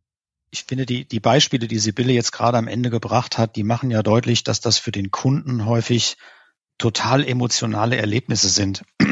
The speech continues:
Also die, die Auszahlung einer Lebensversicherung oder ich er-, erwerbe ein neues Haus, das sind so,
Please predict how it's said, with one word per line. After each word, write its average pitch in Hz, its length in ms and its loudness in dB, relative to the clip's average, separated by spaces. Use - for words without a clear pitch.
Also 101 240 -4
die, 98 160 -2
die 101 160 -4
Auszahlung 104 480 0
einer 95 140 0
Lebensversicherung 101 880 0
oder 98 180 -4
ich 98 180 -8
er-, 110 260 -8
erwerbe 107 380 0
ein 101 120 -4
neues 104 280 0
Haus, 110 220 0
das 101 160 -2
sind 110 140 0
so, 104 220 0